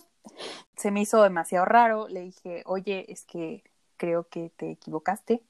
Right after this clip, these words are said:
Me dijo que no, que ya habíamos platicado, que la fregada. Y le dije que de verdad, o sea, en buena onda, me estaba confundiendo porque, pues, yo no la conocía, ni siquiera habíamos como intercambiado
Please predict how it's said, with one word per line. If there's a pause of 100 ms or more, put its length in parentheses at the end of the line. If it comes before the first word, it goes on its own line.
(580)
Me
dijo
que
no,
que
ya
habíamos
platicado,
que
la
fregada. (840)
Y
le
dije
que (340)
de
verdad,
o
sea,
en
buena
onda,
me
estaba
confundiendo
porque,
pues,
yo
no
la
conocía,
ni
siquiera
habíamos
como
intercambiado